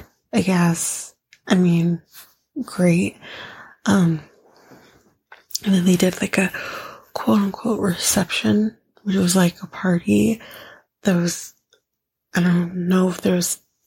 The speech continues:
really a, it was a theme for sure. I don't know if it was eighty themed or what, but nonetheless, there was no real issues with the party itself,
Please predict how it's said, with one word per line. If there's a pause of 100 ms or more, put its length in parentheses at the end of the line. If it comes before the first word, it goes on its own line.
(120)
really
a,
it
was
a
theme
for
sure. (460)
I
don't
know
if
it
was
eighty
themed
or
what,
but (100)
nonetheless,
there
was
no (580)
real (160)
issues
with
the
party
itself,